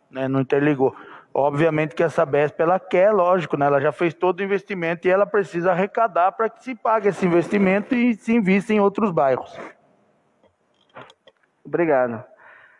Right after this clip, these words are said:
Speaker 2: É isso aqui que é válido. É todo mundo discutindo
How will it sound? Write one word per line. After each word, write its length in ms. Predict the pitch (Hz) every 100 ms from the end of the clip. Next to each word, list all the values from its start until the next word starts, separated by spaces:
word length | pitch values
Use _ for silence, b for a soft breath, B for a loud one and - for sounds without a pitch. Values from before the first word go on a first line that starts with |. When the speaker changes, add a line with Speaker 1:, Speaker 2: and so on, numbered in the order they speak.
| b b _
Speaker 2:
É 120 | 208
isso 240 | 220 254 240
aqui 200 | - 254
que 120 | 269
é 60 | 226
válido. 600 | 160 156 147 123 110 98 _ _ _ _ _ _ -
É 80 | 139
todo 380 | - 226 240
mundo 400 | 214 185 226 226
discutindo 960 | 202 - - 185 _ - 208 254 180